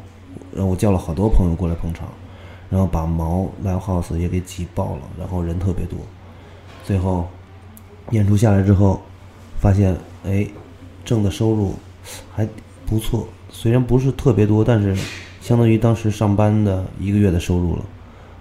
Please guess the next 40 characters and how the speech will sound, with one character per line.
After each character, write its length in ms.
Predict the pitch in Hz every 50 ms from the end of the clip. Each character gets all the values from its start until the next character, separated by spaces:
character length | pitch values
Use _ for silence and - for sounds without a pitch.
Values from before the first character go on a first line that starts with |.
| - -
但 180 | - 123 107 98
是 340 | 92 107 104 98 95 90 67 53 - - - -
我 100 | 98 104
只 180 | 95 - 92 85
是 240 | 82 92 92 87 - -
一 140 | 95 104 90
晚 160 | 87 82 85
上 80 | 85 85
的 80 | 87
时 160 | 85 - 90 87
间 140 | 85 85
挣 160 | 85 85 82 78
到 60 | 71
了， 80 | - 58 - - - - -
我 60 | 71 92
就 80 | -
发 180 | - - 104 104
现 240 | 107 120 104 92 92 - - - - - - -
其 160 | - - 107
实 60 | 110 110
这 140 | - 117
个 180 | 98 98 92 87 - -
方-， 140 | - 104 90 - - - - - - - -
方 160 | - 107 101
面 240 | 101 95 87 87 87
我 100 | 92 95
也 140 | 90 87 87
是 280 | - - 92 87 80 - - - - - - - - - -
可 200 | - - 95 95
以 160 | 92 87 82 85
养 120 | 82 80 - -
活 80 | -
了 100 | 95 87 87
自 140 | 82 87 85
己， 140 | 85 - - - 69
也 100 | 76 82
可 200 | - - - 107
以 240 | 123 123 98 82 87 - - - - - - - -
是 180 | - - 101 92
有， 220 | 90 82 76